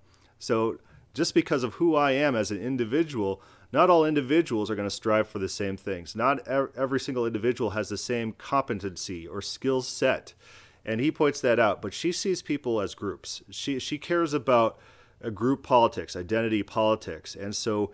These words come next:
uh, her averages, her statistics, any type of disparity means that there's individual discrimination going on, which is not the case. It's a fundamental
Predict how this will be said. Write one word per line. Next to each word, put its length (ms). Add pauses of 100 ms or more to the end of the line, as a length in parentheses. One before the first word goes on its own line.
(420)
uh, 280
her 200
averages, 760
her 120
statistics, 880 (300)
any 200 (120)
type 280
of 80
disparity 760
means 380
that 180
there's 260
individual 580
discrimination 760
going 400
on, 240 (240)
which 160
is 100
not 220
the 60
case. 420
It's 100
a 60
fundamental 800